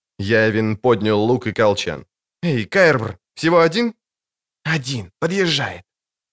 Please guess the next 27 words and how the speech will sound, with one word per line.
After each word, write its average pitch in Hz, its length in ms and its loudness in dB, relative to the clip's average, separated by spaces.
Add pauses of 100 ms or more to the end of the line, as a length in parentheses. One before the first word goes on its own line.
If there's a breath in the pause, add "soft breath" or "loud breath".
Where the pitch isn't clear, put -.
(140)
Прикончим 104 720 -4 (180)
одним 113 480 -2
тхоином 123 560 0
меньше». 107 440 -4 (680)
«Успокойся», 208 680 -4 (220)
схватила 120 420 -2
его 101 200 0
за 104 80 -2
рукав 98 300 -4
Тарувьель. 95 500 -6 (340)
«Зачем? 180 500 -2 (360)
Наше 226 240 0
дело 175 200 0
разведать 147 520 -2
и 123 40 -2
к 113 80 -6
бригаде. 147 520 -2 (200)
Зачем 135 360 0
убивать 135 320 0
штатских - 440 -6
на 127 120 0
дорогах? 120 400 0 (260)
Разве 139 360 2
так 247 260 -4
борются 127 340 0
за 120 100 -2
свободу?» 131 520 -2